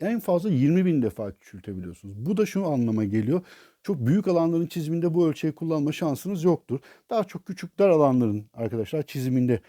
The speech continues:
kullanılır. Bunu belirtelim. Topografya haritaları ise ölçekleri bir bölü yirmi bin ile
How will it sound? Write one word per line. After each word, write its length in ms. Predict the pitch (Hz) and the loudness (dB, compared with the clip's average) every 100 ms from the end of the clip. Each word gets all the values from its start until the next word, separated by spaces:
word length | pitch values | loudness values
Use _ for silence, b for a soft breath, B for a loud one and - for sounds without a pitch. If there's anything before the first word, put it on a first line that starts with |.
| b _ | b _
kullanılır. 480 | 131 110 104 147 | -6 -4 -4 -4
Bunu 200 | 143 143 | -2 0
belirtelim. 460 | 127 107 101 95 90 B B B B B | 2 0 -2 -6 -10 B B B B B
Topografya 600 | 208 196 226 226 196 170 | -4 0 2 2 0 0
haritaları 380 | 147 131 127 107 | 0 0 0 0
ise 220 | 95 - | -2 -4
ölçekleri 680 | 160 165 170 185 - 185 160 | -2 -2 -2 -6 -4 -4 -2
bir 200 | 196 190 | -2 -2
bölü 180 | 196 170 | -2 -2
yirmi 360 | 151 147 185 | 0 2 2
bin 100 | 208 | 2
ile 300 | 180 101 98 | 0 0 -4